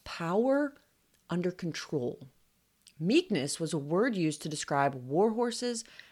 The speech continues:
and other animals that had been tamed and trained to be under the control of their handler. Powerful, yet gentle and controlled.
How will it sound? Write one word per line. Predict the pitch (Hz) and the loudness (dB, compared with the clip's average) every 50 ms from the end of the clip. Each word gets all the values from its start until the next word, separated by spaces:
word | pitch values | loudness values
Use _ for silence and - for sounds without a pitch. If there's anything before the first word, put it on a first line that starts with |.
| _ _ | _ _
and | - 165 - - | -4 -4 0 0
other | 170 185 233 240 | 2 2 4 2
animals | - - 151 139 131 127 127 131 - | 2 0 -2 -2 -2 -2 -4 -4 -6
that | - 143 143 | -6 -6 -4
had | 160 139 | -4 -4
been | 143 127 117 | -4 -4 -6
tamed | - - - 185 180 185 208 240 269 294 294 294 - - - _ - | -6 -8 -6 -2 0 0 2 2 2 0 0 -2 -8 -18 -18 _ -2
and | 196 196 190 | 0 0 0
trained | - - - 208 190 160 127 123 117 117 | 0 -2 -2 0 0 0 0 0 -2 -4
to | - 151 | -4 -4
be | 170 - - - | -4 -4 -2 -2
under | 170 190 214 220 226 214 | -2 0 2 2 2 2
the | 226 226 | 2 0
control | 226 - 202 196 - - 175 160 147 147 | 0 -2 -4 -4 -4 -2 0 2 2 2
of | 147 - 143 139 | 0 -2 -4 -6
their | 143 127 - - | -6 -6 -6 -6
handler. | 170 156 147 131 123 123 123 147 131 _ _ _ _ _ _ _ _ _ _ _ _ _ _ - | -6 -4 -4 -4 -6 -10 -12 -14 -18 _ _ _ _ _ _ _ _ _ _ _ _ _ _ -10
Powerful, | - - 170 175 196 202 185 147 131 - - - - - - - _ _ _ _ _ _ _ _ _ _ _ _ _ _ _ _ - | -6 -2 -2 0 2 4 2 2 0 -2 -10 -16 -20 -20 -20 -20 _ _ _ _ _ _ _ _ _ _ _ _ _ _ _ _ -14
yet | 151 143 - | -14 -12 -8
gentle | - - 143 165 185 233 240 262 269 269 - _ _ _ _ _ _ _ _ _ _ _ _ - | -4 -4 -4 -2 -4 -4 -6 -6 -8 -10 -14 _ _ _ _ _ _ _ _ _ _ _ _ -8
and | 156 151 | -8 -6
controlled. | - 151 - - - 135 120 - - - - | -6 -6 -8 -6 -4 -4 -4 -4 -6 -12 -18